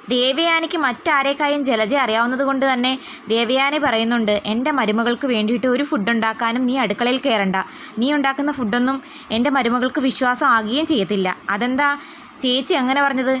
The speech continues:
ഞാൻ എന്താ ഫുഡിൽ വല്ല വിഷവും കലർത്തി കൊടുക്കുവോ?" നയന ഒരു കുഞ്ഞിൻ്റെ അമ്മയാകാൻ പോകുന്നതിൻ്റെ വിഷമം അബിയുടെ അമ്മയ്ക്ക് നന്നായിട്ടുണ്ട്. അബിയോട്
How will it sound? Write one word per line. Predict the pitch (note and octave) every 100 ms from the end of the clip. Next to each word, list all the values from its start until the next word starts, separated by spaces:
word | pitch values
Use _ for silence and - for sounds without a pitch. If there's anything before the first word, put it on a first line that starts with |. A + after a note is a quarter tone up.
| - A#3
ഞാൻ | C#4 C#4+
എന്താ | C#4+
ഫുഡിൽ | C4+ G#3+ C4+ C4
വല്ല | B3 A3
വിഷവും | - C4+ C4
കലർത്തി | A3 G#3+ G#3
കൊടുക്കുവോ?" | G3 G3 G3 F3+ - - _ - - G#3+
നയന | A3+ G#3+ A#3+ D4+
ഒരു | D4
കുഞ്ഞിൻ്റെ | D#4 C#4+ D4 C#4+
അമ്മയാകാൻ | B3+ C#4+ C4+ C#4+ C#4+
പോകുന്നതിൻ്റെ | C#4+ B3 C#4 C#4 C#4+
വിഷമം | B3+ B3 C4+ C#4 - A#3
അബിയുടെ | B3+ D#4+ D#4+
അമ്മയ്ക്ക് | C4+ B3 C4+
നന്നായിട്ടുണ്ട്. | A3+ A#3+ D4+ D#4 G#3 A#3 B3 - - - G3+
അബിയോട് | A3+ B3